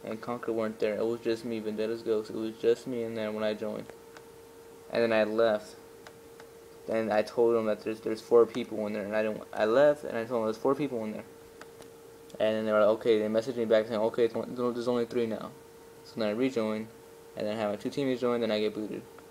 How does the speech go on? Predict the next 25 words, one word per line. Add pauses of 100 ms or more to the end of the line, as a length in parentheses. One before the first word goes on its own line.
(400)
On
a
ten-second
countdown.
Well, (280)
mi-, (120)
the
minute
countdown
with
ten
seconds
left. (1300)
So
now
you
put
a
sign
in. (480)
I
mean, (320)
sign
in. (1800)
Well,